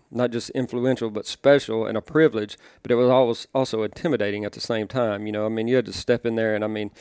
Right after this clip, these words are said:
anytime you try to take over a business that has been very successful or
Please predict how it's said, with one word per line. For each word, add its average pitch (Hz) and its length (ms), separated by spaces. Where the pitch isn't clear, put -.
anytime 123 600
you 113 100
try 120 260
to 104 240
take 123 240
over 113 300
a 104 40
business 113 520
that 107 260
has 110 180
been 117 200
very 123 240
successful 117 640
or 113 480